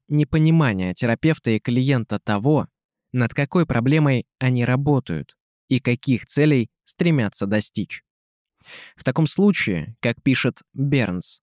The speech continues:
пациент жалуется, что вы ему не помогаете, но ни вы, ни пациент,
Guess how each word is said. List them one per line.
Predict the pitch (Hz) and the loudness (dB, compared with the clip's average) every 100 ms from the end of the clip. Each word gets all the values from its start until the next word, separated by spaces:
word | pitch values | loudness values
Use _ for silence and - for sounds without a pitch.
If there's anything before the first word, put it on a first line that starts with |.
| _ _ _ _ | _ _ _ _
пациент | - - 165 170 147 | -8 -2 2 2 2
жалуется, | - 165 165 147 - - 139 123 | 2 2 4 2 0 0 0 0
что | - - 123 | -8 -4 0
вы | 151 | 2
ему | 156 139 | 2 2
не | 135 | 0
помогаете, | 127 123 131 139 160 110 92 - - - _ _ _ _ | 0 0 0 0 0 0 -4 -10 -16 -18 _ _ _ _
но | 165 | 0
ни | 151 107 | 2 0
вы, | 95 117 131 _ _ - | 0 -2 -4 _ _ -2
ни | 139 | -2
пациент, | 127 123 - 160 151 | 0 -4 0 0 0